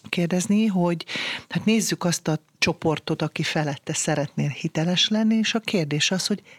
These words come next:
mi tesz téged hitelessé anna-, a, a csoport fele. És amikor a különböző stakeholdereket, érintetteket nézzük, hát nem feltétlen ugyanaz fog,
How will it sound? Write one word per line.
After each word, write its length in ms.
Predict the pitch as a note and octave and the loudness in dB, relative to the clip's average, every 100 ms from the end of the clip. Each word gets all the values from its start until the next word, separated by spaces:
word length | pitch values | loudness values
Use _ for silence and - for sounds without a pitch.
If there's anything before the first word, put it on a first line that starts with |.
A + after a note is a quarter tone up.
| _ | _
mi 180 | - B3+ | 0 0
tesz 340 | - D#3 - - | 0 -2 -4 -6
téged 640 | - E3+ E3+ F#3 G3+ G3 - - - _ | -2 0 0 0 -2 -4 -10 -20 -20 _
hitelessé 960 | - G3+ - D#3 D3+ D3+ - - E3+ F3 - - - _ _ _ _ | -2 -2 0 -2 0 0 0 0 -2 -4 -12 -20 -20 _ _ _ _
anna-, 360 | E3+ E3 D3+ - | 0 2 0 0
a, 380 | E3+ D#3 - F#3 | -2 -2 0 0
a 120 | D#3 - - | 0 -4 -6
csoport 500 | - D#3 - D#3 - | -2 -2 0 -2 -2
fele. 420 | - F#3+ C3+ B2 - - - - | 0 0 0 -2 -6 -10 -6 0
És 200 | F3 G3+ | 2 2
amikor 360 | F3+ F3+ F#3 | 2 2 2
a 80 | F3+ | 0
különböző 640 | - D#4 D#4 F3 D#3 D3+ | 0 2 2 2 0 0
stakeholdereket, 1120 | D3+ - - E3 - E3 D3 D3 D3 - D3+ | 0 0 0 -2 0 -2 0 0 -2 -4 -4
érintetteket 920 | - F3 D#3+ D#3 - D3+ - - D3+ - | 0 0 2 0 -2 -4 -4 -4 -4 0
nézzük, 440 | F#3 F#3+ A3+ - | 0 2 0 0
hát 280 | - A3 - | 0 0 2
nem 320 | B3 C#4+ E3+ - | 2 2 0 -4
feltétlen 680 | - C#3 - C3+ C3 C#3+ C3+ | -2 -2 0 -4 -2 -2 0
ugyanaz 540 | C#3 C#3 C3+ C3+ - | 0 0 0 0 -2
fog, 280 | - C#3 | -2 -2